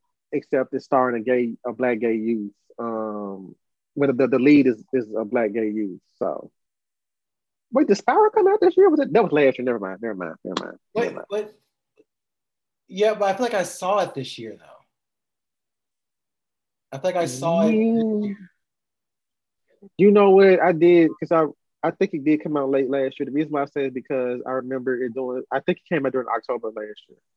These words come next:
Speaker 2: Okay.
Speaker 1: 'Cause I do remember me talking to somebody. Me and Ryan talked about that last year. Yeah. But yeah, that's, um, I'm pretty sure I've seen some other stuff.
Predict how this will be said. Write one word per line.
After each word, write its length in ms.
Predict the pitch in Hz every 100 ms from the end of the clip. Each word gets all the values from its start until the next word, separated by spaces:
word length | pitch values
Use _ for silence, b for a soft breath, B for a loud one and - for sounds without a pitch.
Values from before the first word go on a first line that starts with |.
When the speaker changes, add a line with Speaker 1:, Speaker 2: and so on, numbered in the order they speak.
| _ _
Speaker 2:
Okay. 340 | 147 156 120 110
Speaker 1:
'Cause 160 | 135
I 40 | 123
do 120 | 127
remember 320 | 131 123 117
me 140 | 117 117
talking 320 | 117 117 117
to 60 |
somebody. 320 | 120 107 107 104 -
Me 260 | 143 160
and 80 | 139
Ryan 220 | 135 131
talked 180 | - 117
about 160 | 110 110
that 100 | 110
last 260 | 113 - -
year. 120 | - - _
Yeah. 200 | 113 95 - _ _ _ _ _ _ _ _ _ _ -
But 180 | 139 151
yeah, 200 | 196 180
that's, 320 | 202 269 _ _ _ _ _ _ _ _ _ _ _
um, 520 | 190 202 185 160 135 _ _ _ _ _ _ _ _ _ _ _ _ _
I'm 160 | 165 185
pretty 240 | - 262
sure 160 | 226 190
I've 120 | 175
seen 200 | 190 170
some 220 | 160 131
other 180 | 143 143
stuff. 400 | - 156 143 139